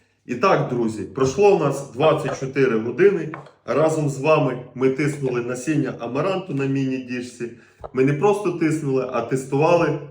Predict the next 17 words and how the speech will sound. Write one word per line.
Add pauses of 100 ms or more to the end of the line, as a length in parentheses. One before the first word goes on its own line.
нашу
діжечку. (720)
І
що
я
вам
хочу
сказати, (440)
що
задача
в
нас
була
дуже
складна,
так
як